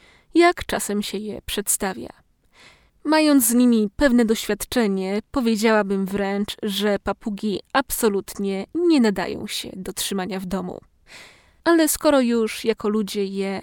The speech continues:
oswoiliśmy i zaczęliśmy hodować, to naszym zadaniem jest zapewnianie im jak najlepszych warunków. W domowym zoo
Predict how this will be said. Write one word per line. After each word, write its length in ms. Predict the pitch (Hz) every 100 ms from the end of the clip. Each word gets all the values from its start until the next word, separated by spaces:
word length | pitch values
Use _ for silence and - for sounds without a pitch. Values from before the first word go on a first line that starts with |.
| -
oswoiliśmy 1040 | 311 - - 269 226 220 226 - 214 208 196
i 340 | - 220 196 196
zaczęliśmy 540 | 214 220 269 - 269
hodować, 760 | - 196 185 196 190 196 - - _ - _ _
to 300 | 440 427 370
naszym 400 | 320 294 - 233
zadaniem 540 | 214 196 190 190 196
jest 400 | 190 185 208 -
zapewnianie 720 | 208 294 339 254 190 180 190 202 -
im 320 | 185 190 202 -
jak 320 | 214 208 -
najlepszych 680 | 320 214 - - - - -
warunków. 760 | 202 208 190 - - - - _ _ _ _ _ - - _ _ _
W 80 | 214
domowym 440 | 214 392 370 302 226
zoo 380 | 185 208 208